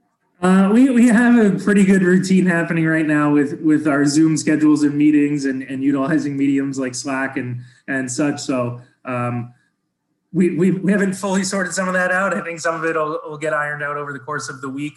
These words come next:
but, um, you know, we've, we've been able to create some, some systems and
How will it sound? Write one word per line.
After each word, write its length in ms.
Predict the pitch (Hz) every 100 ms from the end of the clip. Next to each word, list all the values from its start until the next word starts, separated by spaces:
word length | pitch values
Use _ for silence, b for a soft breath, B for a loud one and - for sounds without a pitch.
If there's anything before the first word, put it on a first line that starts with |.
| -
but, 240 | 135 123 B B B -
um, 680 | 135 131 127 127 123 120 -
you 100 | 165
know, 100 | 135
we've, 220 | 120 139 156
we've 160 | 160 143
been 100 | 151
able 160 | 143 135
to 80 | 135
create 320 | 127 143 131
some, 320 | 143 135 127 - _
some 180 | 156 143
systems 480 | 156 - 147 135
and 100 | 131